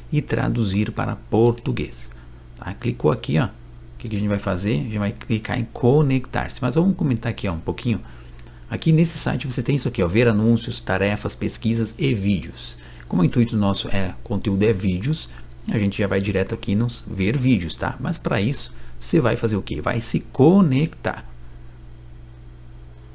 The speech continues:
E como que você vai se conectar aqui no caso? No caso eu já tenho uma conta, tá? Mas se você não tivesse uma conta, você ia fazer o quê? Ia clicar em juntar, tá? Ia preencher aqui, ó, ia fazer o teu cadastro aqui, ó. Ia preencher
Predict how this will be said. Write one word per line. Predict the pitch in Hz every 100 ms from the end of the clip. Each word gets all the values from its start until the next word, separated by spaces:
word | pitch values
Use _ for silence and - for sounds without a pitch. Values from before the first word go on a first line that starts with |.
| - -
E |
como | 113 - 180 180
que | 160
você | -
vai | 139
se | 131 -
conectar | - 151 147 - - 120
aqui | 120 127
no | 127
caso? | - -
No | 101
caso | - 165
eu | 180
já | 170
tenho | - 170
uma | -
conta, | - - 117 175 - - - -
tá? | - - -
Mas | 104 113
se | -
você | 151 151
não | 160 170
tivesse | 151 147 -
uma | 151
conta, | - 131 165 160 - - - - - -
você | -
ia | 117 135
fazer | 143 131
o | 131
quê? | - 82 - - -
Ia | 127
clicar | 113 - 131
em | 131
juntar, | 107 180 - 90 90 147 - - - - - - -
tá? | -
Ia | 98 135
preencher | - 127 165 185 - 135
aqui, | 127 139
ó, | 90 104
ia | - 120 107
fazer | - 85 98
o |
teu | 101 -
cadastro | 65 78 95 - -
aqui, | - 131
ó. | 123 - - - - - -
Ia | -
preencher | - 104 -